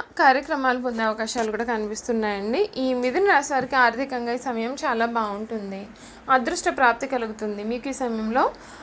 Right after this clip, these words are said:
మధ్యలో అనుకూల ఫలితాలు అయితే వస్తాయండి. ద్వాదశంలో అధిక గ్రహాలు ఉన్నాయి.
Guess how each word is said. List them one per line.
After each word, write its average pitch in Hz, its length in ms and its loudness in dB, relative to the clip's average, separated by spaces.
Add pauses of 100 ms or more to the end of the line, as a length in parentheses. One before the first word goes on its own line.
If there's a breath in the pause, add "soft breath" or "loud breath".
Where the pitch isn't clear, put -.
(160 loud breath)
మధ్యలో 277 360 4
అనుకూల 330 340 2
ఫలితాలు 269 400 2
అయితే 254 180 0
వస్తాయండి. 247 500 2
ద్వాదశంలో 285 640 6
అధిక 254 220 2
గ్రహాలు 262 420 2
ఉన్నాయి. 214 540 0